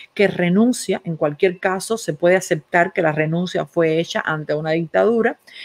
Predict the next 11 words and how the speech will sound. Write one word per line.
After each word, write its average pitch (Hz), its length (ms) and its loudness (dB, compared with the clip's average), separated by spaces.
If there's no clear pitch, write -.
que 160 140 -2
ya 147 100 0
había 160 200 2
puesto 185 280 0
sus - 180 -12
propias 165 400 -2
leyes. 214 480 2
Además, 165 460 2
existía 160 480 -4
una 151 200 -4
purga 185 520 2